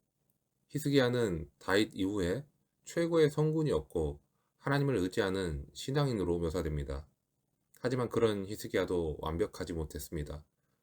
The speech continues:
아수르 군대를 몰살시킨 하나님의 엄청난 능력을 보았고, 자신의 심각한 질병도 고쳐주신 하나님을 경험했음에도 불구하고 그는 하나님의 은혜에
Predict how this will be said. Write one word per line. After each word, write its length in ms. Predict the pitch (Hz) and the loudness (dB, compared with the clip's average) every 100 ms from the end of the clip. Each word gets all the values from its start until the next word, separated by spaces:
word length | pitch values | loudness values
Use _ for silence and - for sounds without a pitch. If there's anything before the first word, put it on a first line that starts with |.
| _ _ _ _ | _ _ _ _
아수르 380 | 87 82 110 104 | -4 0 0 0
군대를 480 | 98 98 101 95 78 | -2 2 4 4 2
몰살시킨 840 | 80 80 104 98 - 87 90 139 - _ | 0 0 0 0 -2 -4 -4 -4 -12 _
하나님의 640 | - 131 131 117 101 87 78 _ _ | -8 -2 0 0 0 0 -4 _ _
엄청난 600 | 95 92 - 117 107 82 | -6 -6 -2 0 2 0
능력을 400 | 80 104 123 120 - | 0 0 0 0 0
보았고, 600 | 82 76 - 78 127 - _ _ _ _ _ | 0 0 0 -2 -2 -6 _ _ _ _ _
자신의 340 | - 107 139 127 | -2 0 0 0
심각한 540 | 147 143 139 143 117 | 0 0 -2 -2 -2
질병도 640 | - 139 131 120 90 82 73 | 2 4 4 0 0 0 0
고쳐주신 640 | 78 - 90 80 90 147 - _ _ _ | -6 -4 -4 -2 -4 -6 -10 _ _ _
하나님을 600 | 120 113 104 95 85 78 _ - | -4 -2 0 2 0 -2 _ -4
경험했음에도 680 | 101 113 117 - 110 101 113 | 0 2 0 -2 -2 0 2
불구하고 640 | 110 107 92 80 76 76 _ _ _ _ _ | 0 4 2 4 0 -2 _ _ _ _ _
그는 280 | 101 101 90 | 0 0 0
하나님의 480 | 85 120 120 101 98 | -2 0 0 0 2
은혜에 380 | 110 98 95 | 2 2 2